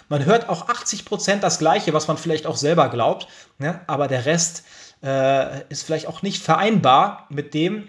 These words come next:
mit der Bibel auch nicht oder was, äh, dort, äh, gepredigt oder getan wird.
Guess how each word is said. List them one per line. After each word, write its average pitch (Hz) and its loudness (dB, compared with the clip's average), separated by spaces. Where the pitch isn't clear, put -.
mit 151 -8
der 127 -2
Bibel 160 0
auch 202 2
nicht 226 0
oder 156 2
was, 170 0
äh, 156 -2
dort, 160 -2
äh, 147 -2
gepredigt 156 -4
oder 143 2
getan 147 0
wird. 156 4